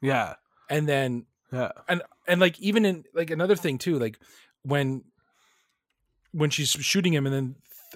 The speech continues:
Speaker 2: uh, what's it called? Vision says, "I only feel you."
Speaker 1: Mm-hmm.
Speaker 2: And then in WandaVision, when she puts her hand by his head, she's like, "I can't feel you."
Speaker 1: Yeah.
Speaker 2: God,
Speaker 1: Yeah,
Speaker 2: she
Speaker 1: yeah.
Speaker 2: is so good. I
Speaker 1: Yeah.
Speaker 2: don't care. Like, I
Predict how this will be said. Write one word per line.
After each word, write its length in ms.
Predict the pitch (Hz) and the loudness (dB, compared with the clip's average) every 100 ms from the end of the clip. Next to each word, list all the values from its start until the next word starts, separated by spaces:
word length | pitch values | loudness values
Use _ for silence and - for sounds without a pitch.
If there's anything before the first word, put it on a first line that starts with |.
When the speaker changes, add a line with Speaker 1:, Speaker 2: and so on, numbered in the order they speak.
| 127 | -4
Speaker 2:
uh, 60 | |
what's 160 | 123 139 | -4 -4
it 40 | |
called? 300 | 127 117 101 | -4 -4 -4
Vision 420 | 110 117 117 120 107 | -6 -6 -4 -6 -6
says, 200 | 120 101 | -8 -6
"I 80 | 110 | -4
only 240 | 123 127 | -4 -4
feel 260 | 120 127 110 | -4 -4 -4
you." 380 | 92 101 170 233 _ _ - | -4 -4 -4 -8 _ _ -10
Speaker 1:
Mm-hmm. 320 | 135 127 135 117 - - - | -8 -6 -8 -12 -20 -12 -4
Speaker 2:
And 160 | 139 | 0
then 140 | 143 139 | 0 0
in 160 | 131 110 - | -4 -6 -6
WandaVision, 600 | 123 156 185 156 139 139 | 2 4 6 4 2 0
when 120 | 131 | -2
she 140 | 131 135 | -2 -4
puts 220 | - 156 | -4 -2
her 100 | 139 | -2
hand 280 | 123 143 147 | 0 -2 0
by 140 | 123 | 0
his 120 | 113 - | 0 0
head, 240 | 160 120 | 0 -2
she's 120 | 117 | -8
like, 140 | 107 - | -10 -10
"I 80 | 110 | -12
can't 320 | - 120 - | -6 -8 -8
feel 280 | - 110 113 | -8 -4 -2
you." 300 | 135 175 214 _ _ | -2 -4 -6 _ _
Speaker 1:
Yeah. 300 | 131 139 120 - _ _ _ _ _ | -6 -4 -4 -10 _ _ _ _ _
Speaker 2:
God, 480 | - 311 320 240 147 - | 4 8 10 10 8 -4
Speaker 1:
Yeah, 180 | 147 143 | -4 0
Speaker 2:
she 300 | 139 - 285 | 2 4 4
Speaker 1:
yeah. 80 | 294 | 6
Speaker 2:
is 180 | 220 202 | 2 2
so 420 | - 247 226 220 | 4 8 10 8
good. 440 | 170 190 165 107 - | 8 6 8 4 -4
I 120 | - 202 | 4 6
Speaker 1:
Yeah. 40 | |
Speaker 2:
don't 180 | 262 233 | 6 2
care. 280 | - 202 156 | 4 6 6
Like, 300 | 139 135 131 - | 4 0 -2 -2
I 180 | 190 | 2